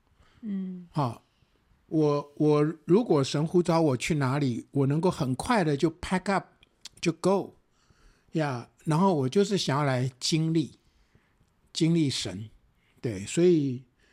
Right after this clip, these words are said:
Speaker 2: 我觉得从四十五岁到现在，今年也过六十五岁了哈，二十年，这二十年呀，呃，但我觉得很好，<laughs> 我感觉我没有背负一个重担，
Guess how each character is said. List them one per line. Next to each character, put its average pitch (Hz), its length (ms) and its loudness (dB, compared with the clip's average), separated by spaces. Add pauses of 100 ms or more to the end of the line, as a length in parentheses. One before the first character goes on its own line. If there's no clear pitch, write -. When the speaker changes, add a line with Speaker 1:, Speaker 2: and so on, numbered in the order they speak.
(260)
Speaker 2:
我 151 120 0
觉 180 160 4
得 170 720 4 (400)
从 165 220 2
四 190 200 2
十 - 120 0
五 135 140 2
岁 165 220 0
到 156 140 2
现 147 260 0
在， 139 240 0
今 175 180 -4
年 151 320 -2
也 127 160 -2
过 151 220 0
六 151 160 -2
十 139 140 -8
五 123 80 -10
岁 131 240 -4
了 117 120 -6
哈， 131 100 -2
二 156 160 -2
十 139 200 -4
年， 120 180 -2
这 147 120 -6
二 139 100 0
十 123 220 -4
年 117 280 -2 (960)
呀， 120 380 -6 (200)
呃， 156 460 0
但 320 140 2
我 220 100 2
觉 185 180 -2
得 214 100 0
很 214 180 0
好， 131 340 -2 (260)
<laughs> - 300 -20
我 254 100 2
感 202 160 0
觉 185 100 2
我 175 160 6
没 175 120 2
有 226 120 2
背 226 360 2
负 220 300 2
一 156 80 4
个 151 100 -2
重 147 380 -2
担， 127 300 -4